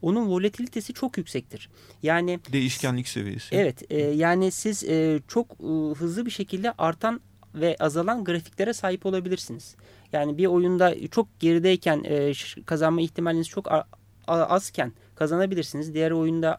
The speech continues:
Speaker 1: tersi olabilir. Yani orada, e, zikzaklar çizen bir grafiğiniz olabilir. Hold'em daha böyle, e, düzgün bir grafiğe sahip olabileceğiniz bir oyundur. Ama çok heyecanlı bir oyundur o da. E, Stat bu ikisine göre daha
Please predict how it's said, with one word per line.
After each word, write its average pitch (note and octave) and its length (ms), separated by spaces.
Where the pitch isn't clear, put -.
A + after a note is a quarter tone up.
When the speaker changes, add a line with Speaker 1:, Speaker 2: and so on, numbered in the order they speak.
Speaker 1:
tersi D#3 300
olabilir. C#3 480
Yani D#3 180
orada, F#3+ 380
e, F3+ 380
zikzaklar G3 520
çizen G3+ 340
bir G3+ 80
grafiğiniz F#3+ 400
olabilir. F3 480
Hold'em B3+ 480
daha C4 220
böyle, F3+ 360
e, D3 580
düzgün D#3+ 420
bir E3 180
grafiğe E3 420
sahip E3 280
olabileceğiniz D#3+ 540
bir B2 60
oyundur. A#2+ 440
Ama G#3+ 140
çok B3 160
heyecanlı A3+ 400
bir G3+ 60
oyundur B2 260
o A#2 140
da. D4 120
E, F#3 200
Stat - 500
bu A#3 140
ikisine C4+ 260
göre B3+ 200
daha B3+ 320